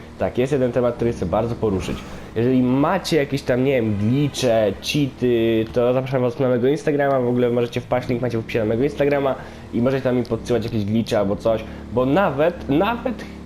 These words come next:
TikToka, kurna, czasem przeglądam, szukając glitchy, nawet TikToka, bo kiedyś na TikToku znalazłem mega kozacki glitch na,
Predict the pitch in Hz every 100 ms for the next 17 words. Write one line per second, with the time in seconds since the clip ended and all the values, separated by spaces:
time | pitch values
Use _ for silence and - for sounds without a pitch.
0 | - - - - 233 - 262 185 160 165
1 | 147 147 147 151 151 139 147 127 120 120
2 | 127 120 120 117 110 123 147 190 220 233
3 | - - - 233 196 - 143 143 170 165
4 | 165 165 151 165 156 156 147 147 143 139
5 | 143 143 143 139 139 143 135 135 127